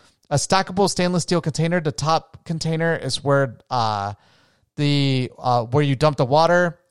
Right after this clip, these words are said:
In the middle is where you attach the filters, and then the bottom tank is where the water is stored. And then there's a spigot. And then, um, you can either just lay it flat on a surface, or you can get a stand for it, and the stand kinda elevates it high enough that you can fit a cup underneath it as well.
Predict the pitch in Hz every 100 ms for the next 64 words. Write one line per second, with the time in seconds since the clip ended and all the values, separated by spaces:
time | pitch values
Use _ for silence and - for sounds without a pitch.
0 | _ _ 139 139 143 180 190 185 160 160
1 | 143 147 - 139 - 139 143 - 131 -
2 | 196 190 190 185 160 143 139 127 147 147
3 | 151 156 147 139 - 127 120 123 123 110
4 | - 147 131 131 131 120 - _ _ 127
5 | 127 120 - - - 156 160 151 - _
6 | _ _ _ 139 135 131 127 127 120 113
7 | 110 107 - 135 127 147 151 147 147 147
8 | 135 127 147 160 165 147 151 131 139 -
9 | 175 175 185 151 139 143 135 113 - 143
10 | 147 147 160 165 156 117 113 147 135 143
11 | 131 131 135 139 131 110 110 135 135 131
12 | - 120 110 117 - 135 110 - 131 123
13 | - 113 117 - 101 107 120 120 131 135